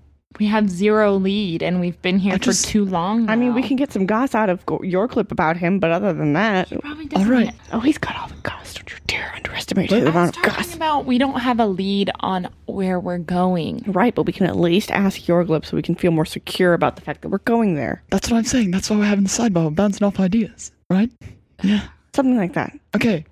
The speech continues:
Speaker 2: but
Speaker 1: And to be honest, I'm not gonna be any good in a fight, so we better ask some pretty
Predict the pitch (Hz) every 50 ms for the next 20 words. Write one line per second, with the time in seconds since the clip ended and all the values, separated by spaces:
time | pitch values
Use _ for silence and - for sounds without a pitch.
0 | _ _ _ - 214 208 - - - - - - - 214 220 226 233 208 233 247
1 | 262 269 240 240 240 240 - - 208 214 226 226 226 180 214 202 190 180 185 175
2 | - 170 175 170 170 170 175 170 170 170 170 170 - - 165 170 - - - 175
3 | 170 165 170 165 - 180 180 180 175 175 175 175 - - 170 170 - - - 185
4 | 175 170